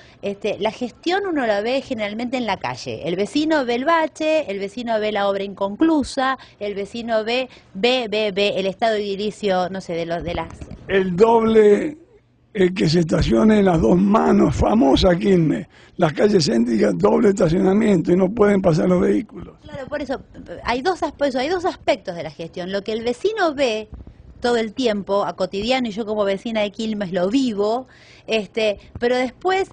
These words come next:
Speaker 1: acá está el doble desafío del intendente Molina cuando se hace cargo de esta gestión tan compleja, que hay todo un andamiaje administrativo que en su estado de desprolijidad por estas cuestiones que le comentaba,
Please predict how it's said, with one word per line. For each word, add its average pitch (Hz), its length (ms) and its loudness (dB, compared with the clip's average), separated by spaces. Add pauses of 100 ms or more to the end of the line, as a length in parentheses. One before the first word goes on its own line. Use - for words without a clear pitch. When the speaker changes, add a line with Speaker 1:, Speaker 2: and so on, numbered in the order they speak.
Speaker 1:
acá 220 240 -6
está 269 200 -6
el 233 120 -6
doble 254 320 0
desafío 185 480 -6
del 190 160 -4
intendente 202 500 -6
Molina 226 460 -2
cuando 196 240 -6
se 254 120 -4
hace 254 160 -4
cargo 226 280 0
de 214 100 2
esta 202 180 -8
gestión 208 420 -10
tan 226 180 -6
compleja, 208 600 -2 (320)
que 233 100 2
hay 233 140 -2 (140)
todo 440 220 2
un 370 80 -2
andamiaje 269 640 -2
administrativo 214 960 -4
que 175 200 -8
en 180 100 -8
su - 120 -8
estado 349 440 0
de 233 140 -2
desprolijidad 202 880 -4
por 196 140 -4
estas 208 220 -8
cuestiones 202 440 -6
que - 140 -8
le 165 140 -6
comentaba, 190 600 0